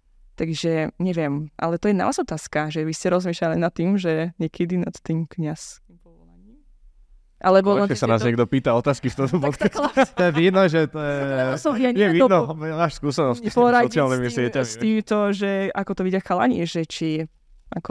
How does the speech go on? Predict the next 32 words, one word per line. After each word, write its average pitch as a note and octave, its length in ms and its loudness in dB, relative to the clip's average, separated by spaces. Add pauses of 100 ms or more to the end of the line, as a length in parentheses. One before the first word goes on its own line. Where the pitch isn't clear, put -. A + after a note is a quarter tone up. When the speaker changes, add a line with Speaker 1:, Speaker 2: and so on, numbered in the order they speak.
Speaker 1:
to - 160 -4
nemajú, E3 400 -2
že D#3 160 -6
kňaz. D#3 340 -6 (800)
Speaker 2:
Tak F2+ 80 2
z E2+ 80 -6
nášho G2+ 460 2 (340)
nejakého F#2 480 -2 (160)
chalanského F#2 480 0
spoločenstva, F2 640 -2
že F2 160 -2
asi F2+ 160 -6
všetci - 320 -2
nad E2 160 0
tým, - 160 -8 (240)
že F2+ 320 0 (480)
prišlo B2+ 400 4
ti B2+ 160 2
to A#2+ 80 4
niekde, A2+ 720 2
si - 320 -4
akože G2+ 460 0 (560)
nad F2+ 160 0
tým G2+ 160 0
rozmýšľal. F#2+ 520 -2 (360)
Vieš, F#2+ 180 0 (140)
že, F2+ 200 0 (200)
eh, - 960 -8
či - 240 -8
to F2+ 80 2
náhodou E2+ 400 2
není F2 320 0